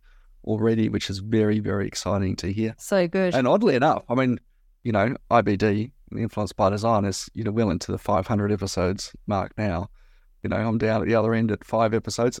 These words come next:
Speaker 1: despite the fact that I've actually podcasted since two thousand and one, right?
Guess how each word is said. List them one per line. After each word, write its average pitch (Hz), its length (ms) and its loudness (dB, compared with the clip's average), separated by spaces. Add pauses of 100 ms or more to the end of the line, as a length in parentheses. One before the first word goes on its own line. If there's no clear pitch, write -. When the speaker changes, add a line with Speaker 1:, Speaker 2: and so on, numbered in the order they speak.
Speaker 1:
despite 147 380 2
the 151 60 -2
fact - 140 0
that 120 60 2
I've 127 100 4
actually 143 200 0
podcasted 123 600 -2
since 113 240 -8
two 120 160 -2
thousand 113 340 0
and 127 100 0
one, 123 260 -2 (560)
right? 117 180 0